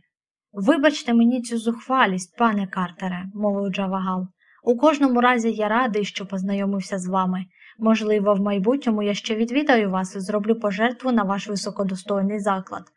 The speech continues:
А може, повернуся через шістнадцять років і тоді зможу познайомитися з дітьми, яких саме сьогодні приймуть до вашої численної родини».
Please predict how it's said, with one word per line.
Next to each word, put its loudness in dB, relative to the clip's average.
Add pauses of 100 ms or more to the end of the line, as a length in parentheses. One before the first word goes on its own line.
(460)
А 4
може, 4
повернуся 0
через -4
шістнадцять -6
років 2
і -4
тоді 2
зможу 2
познайомитися 2
з -2
дітьми, -2
яких -4
саме -2
сьогодні 2
приймуть 0
до 0
вашої -4
численної -4
родини». -4